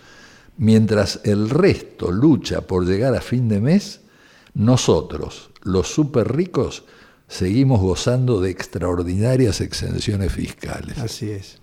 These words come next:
Speaker 2: Y en estas democracias realmente existentes, las que tenemos en América Latina, este es el último informe de Latino Barómetro, el del año pasado,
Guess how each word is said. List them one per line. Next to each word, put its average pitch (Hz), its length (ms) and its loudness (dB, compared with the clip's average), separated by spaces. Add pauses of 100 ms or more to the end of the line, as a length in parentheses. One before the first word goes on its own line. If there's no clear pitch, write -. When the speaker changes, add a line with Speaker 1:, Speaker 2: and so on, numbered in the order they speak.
(720)
Speaker 2:
Y 156 60 -2
en 147 80 2
estas 170 240 2
democracias 143 640 2
realmente 127 420 0
existentes, 110 760 -4
las 101 140 -8
que 110 140 -6
tenemos 117 480 0
en 113 80 0
América 117 420 -2
Latina, 113 480 -6 (500)
este 143 220 -4
es - 120 -4
el 123 140 0
último 135 320 0
informe 131 380 0
de 113 100 0
Latino 110 380 -2
Barómetro, 110 520 -4
el 107 80 -4
del 117 120 -4
año 120 240 0
pasado, 120 600 -8